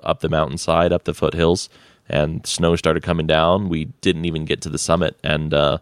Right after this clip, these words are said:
the bus driver pulled off to the side, and they threw chains on the tires as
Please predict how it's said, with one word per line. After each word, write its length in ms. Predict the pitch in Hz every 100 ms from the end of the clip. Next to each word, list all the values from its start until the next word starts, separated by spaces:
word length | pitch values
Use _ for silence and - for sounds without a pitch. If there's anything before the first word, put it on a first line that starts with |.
| _ _ _ _ _
the 140 | 76 71
bus 260 | 78 76
driver 460 | - 73 73 71 73
pulled 340 | - - 80
off 160 | 78 78
to 80 | 71
the 80 |
side, 340 | 76 78 80 113
and 120 | 90
they 100 | 85
threw 360 | - 80 82 85
chains 360 | - 87 127
on 120 | 92
the 60 | 87
tires 480 | 87 82 85 95 90
as 380 | 78 80 -